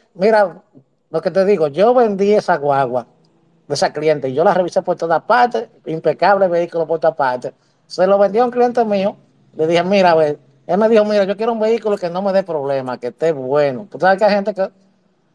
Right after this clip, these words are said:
un particular, ¿no? Y hay que decirlo uno como vendedor, una gente no te, te llama, "Yo quiero ese vehículo", y uno lo que quiere es venderlo,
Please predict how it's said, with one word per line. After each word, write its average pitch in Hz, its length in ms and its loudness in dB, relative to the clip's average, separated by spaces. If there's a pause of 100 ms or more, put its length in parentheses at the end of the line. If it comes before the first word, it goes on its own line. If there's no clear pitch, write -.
un 190 120 -4
particular, 226 640 2
¿no? 202 100 -4
Y 185 120 0
hay 208 80 2
que 226 80 -4
decirlo 254 320 0
uno 247 100 -2
como 240 220 0
vendedor, 240 560 2 (220)
una 185 220 0
gente 254 200 0
no 240 160 -2
te, 254 220 0
te 196 200 -2
llama, 214 320 2
"Yo 214 100 -2
quiero 247 180 2
ese 247 140 0
vehículo", 202 480 0
y 180 40 -2
uno 208 240 0
lo 214 80 4
que 185 100 -4
quiere 190 180 2
es 175 60 2
venderlo, 165 540 0